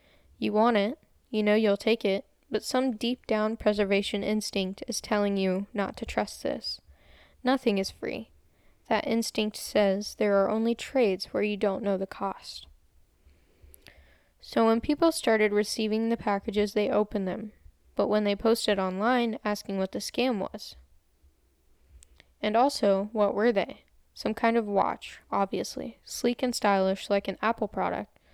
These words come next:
but unbranded. Yet all they did was show a number that counted down once per second.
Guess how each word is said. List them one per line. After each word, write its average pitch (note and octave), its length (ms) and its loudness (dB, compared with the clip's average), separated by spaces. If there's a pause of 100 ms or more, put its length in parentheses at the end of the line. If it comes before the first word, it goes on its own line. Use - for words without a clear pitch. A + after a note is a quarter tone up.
(360)
but A3 220 4 (160)
unbranded. A#3 640 0 (480)
Yet A3+ 140 2
all A3 180 6
they D4+ 180 4
did G#3 260 0
was A3 160 0
show G3 220 2
a F#3+ 60 0
number G3+ 560 0
that - 140 -6
counted G3 360 -2
down F#3 380 -4
once G3+ 360 -4
per - 160 -4
second. - 440 -6